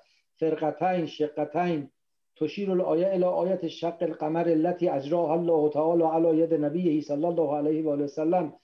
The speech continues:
به مکه قبل الهجرة اثر سؤال المشرکین من اهل مکه فقد استفاضت الروایات علی ذلک. می‌فرماید این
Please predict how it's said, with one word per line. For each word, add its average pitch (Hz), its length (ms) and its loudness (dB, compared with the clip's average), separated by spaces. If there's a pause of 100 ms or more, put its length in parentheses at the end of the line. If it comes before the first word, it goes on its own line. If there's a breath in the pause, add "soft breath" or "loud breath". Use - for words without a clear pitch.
(300 soft breath)
به 151 80 2
مکه 180 340 0
قبل 165 440 0
الهجرة 160 540 0
اثر 160 440 2
سؤال 165 360 0
المشرکین 156 640 -4
من 156 120 -2
اهل 156 340 -2
مکه 196 520 -2 (400 soft breath)
فقد 160 240 0
استفاضت 175 600 0
الروایات 156 480 2
علی 214 260 0
ذلک. 190 400 0
می‌فرماید 170 500 0
این 196 320 0